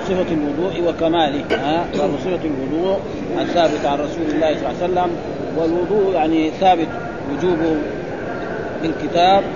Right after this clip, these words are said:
وبسنة رسول الله صلى الله عليه وسلم وبإجماع، ها؟ إجماع المسلمين. يعني الح-، القرآن: "يا الذين آمنوا إذا قمتم إلى الصلاة فاغسلوا وجوهكم وأيديكم إلى المرافق وامسحوا برؤوسكم وأرجلكم إلى الكعبين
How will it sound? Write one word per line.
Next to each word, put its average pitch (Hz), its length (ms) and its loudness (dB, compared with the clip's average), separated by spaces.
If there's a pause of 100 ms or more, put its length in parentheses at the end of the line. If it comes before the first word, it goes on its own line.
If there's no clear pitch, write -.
(200)
وبسنة 170 600 2
رسول 180 300 0
الله 170 140 4
صلى 165 120 4
الله 160 100 0
عليه 139 100 -2
وسلم 185 320 2
وبإجماع، 156 520 0 (640)
ها؟ 196 260 2
إجماع 175 280 0
المسلمين. 160 400 2
يعني 139 200 0 (400)
الح-، 147 380 -2
القرآن: 170 480 2 (800)
"يا 170 120 6
الذين 165 340 4
آمنوا 170 460 4
إذا 156 80 4
قمتم 165 440 2
إلى 147 80 4
الصلاة 175 340 4 (120)
فاغسلوا 156 420 0
وجوهكم 160 460 4
وأيديكم 151 480 2
إلى 143 80 2
المرافق 139 500 2
وامسحوا 160 340 4
برؤوسكم 151 600 4
وأرجلكم 151 560 4
إلى 180 140 4
الكعبين 147 380 2